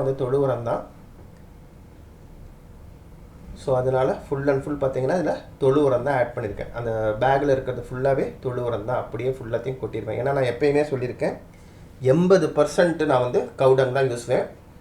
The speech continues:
பழைய மண் வந்து இருபது பர்சன்ட் தான். So, அதனால எண்பது பர்சன்ட் அப்படியே பார்த்தாலே தெரியும், நல்ல டீகம்போஸ்டு கவுடங். இதை அப்படியே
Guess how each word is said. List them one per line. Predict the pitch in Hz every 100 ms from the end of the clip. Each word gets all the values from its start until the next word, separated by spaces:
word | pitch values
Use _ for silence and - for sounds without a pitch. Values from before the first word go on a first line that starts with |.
| - - - - - - - - - - - - - - - 139
பழைய | 139 180 196 - - - - - -
மண் | 139 139 131
வந்து | 131 135 - 139
இருபது | 143 123 135
பர்சன்ட் | - 131 120
தான். | 120 - - - - - - - - -
So, | 135 131
அதனால | 131 139 - - 139
எண்பது | 143 147
பர்சன்ட் | 143 151 139
அப்படியே | 127 127 - - 131
பார்த்தாலே | 123 131 131
தெரியும், | 156 - - - - - 123
நல்ல | 135 151 127
டீகம்போஸ்டு | 139 156 160 165 160 165 - -
கவுடங். | 131 123 120 - - - - - - - - - 117
இதை | 123 -
அப்படியே | 143 143